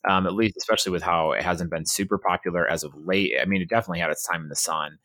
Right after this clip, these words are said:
but we've seen that deck recede a little bit, so I'm not too eager about anything there. Uh, I would love to see Jace Vryn's Prodigy take off again. Uh, I have, like, two or three copies floating around. I do have a play set of the S D C C promos. Um,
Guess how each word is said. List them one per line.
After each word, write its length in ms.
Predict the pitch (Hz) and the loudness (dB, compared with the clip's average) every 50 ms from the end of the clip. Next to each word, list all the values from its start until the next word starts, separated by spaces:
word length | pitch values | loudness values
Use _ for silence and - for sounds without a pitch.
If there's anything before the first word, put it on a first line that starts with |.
| - - - _ _ | -20 -20 -20 _ _
but 100 | 85 85 | -2 0
we've 160 | 82 85 82 | 0 -2 -4
seen 200 | - - 87 82 | -4 -4 -4 -4
that 120 | 82 76 69 | -4 -2 -2
deck 140 | - 73 71 - | -2 -4 -4 -4
recede 280 | 65 - - - 80 85 | -4 -4 -4 -2 -2 -2
a 60 | 87 | -2
little 240 | 82 82 80 80 - | -2 -2 -2 -4 -2
bit, 200 | - 80 76 - | -2 -2 -2 -2
so 100 | - - | -4 -6
I'm 80 | - - | -6 -8
not 140 | 76 - - | -8 -8 -8
too 300 | - - - 80 82 80 69 | -10 -10 -8 -8 -6 -6 -6
eager 260 | 80 80 - 85 82 | -8 -6 -6 -6 -6
about 260 | 78 - 80 76 - | -4 -2 -2 -2 -2
anything 360 | 76 80 76 - - 76 73 73 | -2 -4 -8 -10 -12 -14 -12 -8
there. 340 | 78 78 76 76 78 76 - - - - - - _ - | -6 -4 -4 -4 -4 -6 -10 -16 -20 -20 -20 -6 _ 2
Uh, 40 | 92 | 4
I 400 | 95 92 90 87 85 85 76 71 | 4 6 6 6 6 4 4 4
would 140 | 98 98 95 | 4 4 4
love 140 | 120 147 147 | 4 4 4
to 60 | 117 | 0
see 160 | - - 87 | -2 -4 -2
Jace 360 | 80 - 95 101 101 98 - | 0 2 2 4 2 2 0
Vryn's 180 | - 85 80 - | -2 -4 -4 -6
Prodigy 640 | - _ - 85 90 101 104 95 85 80 76 71 - | -6 _ 2 4 4 4 4 2 2 -2 -4 -4 -4
take 180 | 80 73 - | -4 -2 0
off 280 | 73 67 67 73 - - | 2 2 2 0 -2 -6
again. 480 | 71 73 73 71 71 71 71 73 76 - _ _ _ _ - - 82 | -6 -4 -2 -2 -2 -2 -4 -6 -10 -18 _ _ _ _ -4 -2 0
Uh, 40 | |
I 500 | 82 80 80 78 78 78 73 78 76 76 | 2 2 2 2 2 2 2 0 0 0
have, 120 | 82 90 78 | 0 0 0
like, 200 | 71 69 - - | -2 -2 -4 -6
two 320 | - - - 87 85 80 | -10 -6 -4 -4 -2 -2
or 100 | 78 76 | -2 -4
three 220 | 73 - - 73 71 | -4 -6 -6 -8 -4
copies 400 | - 76 73 76 - 78 73 - | -2 0 0 0 -2 -6 -8 -6
floating 220 | - 80 - - | -4 -4 -4 -2
around. 320 | 73 76 78 80 78 76 | -2 -2 0 -2 -2 -4
I 40 | 76 | -2
do 100 | 85 113 | 0 0
have 100 | 151 123 | 0 0
a 40 | 80 | 0
play 200 | - - 82 80 | -4 -6 -4 -4
set 180 | 76 - 82 78 | -2 -2 -2 0
of 60 | 76 | 0
the 100 | - - | 0 -2
S 140 | 80 - - | -2 -4 -4
D 100 | 76 73 | -6 -8
C 140 | - - | -8 -6
C 180 | - - 82 85 | -6 -6 -6 -6
promos. 600 | - - 80 76 71 69 69 69 69 69 - - - - - - _ _ _ - - | -4 -4 -4 -4 -2 -4 -4 -2 -2 -2 -4 -6 -6 -10 -18 -20 _ _ _ -6 -4
Um, 460 | 73 71 69 69 69 65 65 65 67 | -2 -2 0 -2 -2 -4 -6 -8 -12